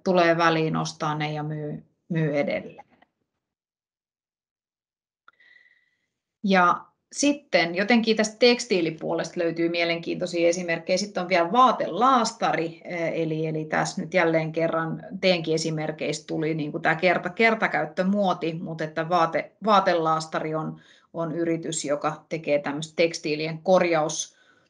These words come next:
korjaustuotetta, ja jolla sitten pidennetään tekstiilien käyttö-, käyttöikää.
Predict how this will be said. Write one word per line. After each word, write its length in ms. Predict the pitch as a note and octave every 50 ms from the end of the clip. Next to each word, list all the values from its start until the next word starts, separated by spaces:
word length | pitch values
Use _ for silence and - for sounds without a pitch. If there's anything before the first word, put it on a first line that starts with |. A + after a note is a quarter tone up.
| _ _ _ _ _
korjaustuotetta, 1500 | - C4+ C4 B3 A#3+ G#3 F#3 E3+ E3 E3+ - - - - F#3+ F#3 E3+ E3 D#3+ D#3+ D3+ D#3 - - _ _ - B3 A3 - - -
ja 320 | - E3 D#3 C#3 D3+ - - G#3+
jolla 320 | E3+ D#3+ D3 D3 D3+ D#3
sitten 480 | D#3 - D#3+ D#3 D#3 - - D3+ - - _
pidennetään 760 | - D#3 D#3 D#3 D#3 D3 C#3 B2+ - - - A2+ C3 C#3+ D#3+ -
tekstiilien 720 | E3 D3+ D3+ - - - B2 A#2+ C3+ C#3+ B2 - - -
käyttö-, 580 | - E3 D#3 D#3 D#3 D#3 - _ - - D#3 - - _ _ _ _ _ _ _
käyttöikää. 1160 | F#3+ F3 F3 E3+ E3 - _ - D3 - - D#3+ E3 D#3+ - - - E2 D#2+ D#2 G#2 G#3 G3